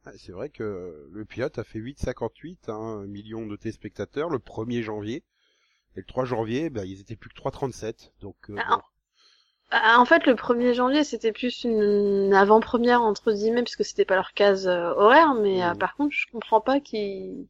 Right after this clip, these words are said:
Speaker 2: qu'ils, qu'ils rediffusent ça le dimanche après le quinze. Enfin, c'est, je sais
Speaker 1: Bah,
Speaker 2: pas à quoi il joue, en fait. <laughs> Je
Speaker 1: oui, en fait, c'est, c'est, c'est le trois, dix, dix-sept, vingt-quatre,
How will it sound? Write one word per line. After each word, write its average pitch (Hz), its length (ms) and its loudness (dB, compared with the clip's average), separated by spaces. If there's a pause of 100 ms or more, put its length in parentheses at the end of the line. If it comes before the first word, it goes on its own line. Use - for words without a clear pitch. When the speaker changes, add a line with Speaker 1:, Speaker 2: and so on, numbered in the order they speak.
Speaker 2:
qu'ils, 196 240 -18
qu'ils - 160 -8
rediffusent 202 680 4
ça 226 140 6
le 220 80 -2
dimanche 220 340 0
après 202 220 -2
le 202 80 -8
quinze. 208 320 -6
Enfin, 185 140 -14
c'est, 185 240 -14 (800)
je - 140 -2
sais 226 160 4
Speaker 1:
Bah, 214 60 2
Speaker 2:
pas 294 140 8
à 294 80 8
quoi 240 140 6
il 220 120 4
joue, 240 200 -6
en - 80 2
fait. - 140 -4
<laughs> - 240 2
Je 302 460 4
Speaker 1:
oui, 330 120 4
en 139 120 4
fait, - 220 -6
c'est, 123 160 -6
c'est, 117 200 -6
c'est 117 140 -8
le 107 60 -10
trois, 135 300 -2
dix, 120 300 -10
dix-sept, 117 400 -8
vingt-quatre, 110 640 -8